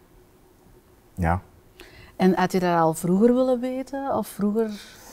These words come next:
Speaker 1: Ik denk het niet. Ik denk dat ik er eigenlijk nu pas echt klaar voor ben.
Speaker 2: Oké.
Speaker 1: Of, of was eigenlijk voor, om
Speaker 2: Ja.
Speaker 1: dat te kunnen verwerken.
Speaker 2: Ja.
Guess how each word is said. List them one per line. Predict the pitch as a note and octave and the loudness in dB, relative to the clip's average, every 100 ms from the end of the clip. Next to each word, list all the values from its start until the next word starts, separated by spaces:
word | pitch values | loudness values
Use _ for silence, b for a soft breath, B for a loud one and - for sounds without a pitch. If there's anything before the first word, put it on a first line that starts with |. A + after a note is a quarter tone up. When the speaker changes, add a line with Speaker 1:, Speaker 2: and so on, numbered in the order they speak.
| B - | B -20
Speaker 1:
Ik | _ D#2+ | _ -2
denk | A2 | -2
het | - | -2
niet. | F#2+ F#2+ - - _ _ _ _ _ | -2 -4 -10 -20 _ _ _ _ _
Ik | F#2 | 0
denk | F#2+ | 2
dat | F2+ | 0
ik | F2 | -2
er | |
eigenlijk | - G2 G2 | -4 -2 0
nu | G#2 | 0
pas | G#2+ B2 | 0 0
echt | G#2 - | -2 -4
klaar | E2+ F2+ G#2+ | 0 0 0
voor | G#2+ | -4
ben. | B2+ C#3+ - | -4 -8 -6
Speaker 2:
Oké. | A#3+ A#3 G3 G#3 | -6 -2 -2 0
Speaker 1:
Of, | D4+ - - | -2 -4 -6
of | E2+ | -2
was | E2 A2 | 0 2
eigenlijk | G#2+ G2 - | 0 0 -4
voor, | - | -10
om | F#2+ | -2
Speaker 2:
Ja. | F#2 | 0
Speaker 1:
dat | G2 | 0
te | G#2 | -2
kunnen | F#2 F2+ | -2 0
verwerken. | D#2 D#2+ G2 A#2+ C3+ | 2 2 0 -6 -4
Speaker 2:
Ja. | F3+ F3 | 0 0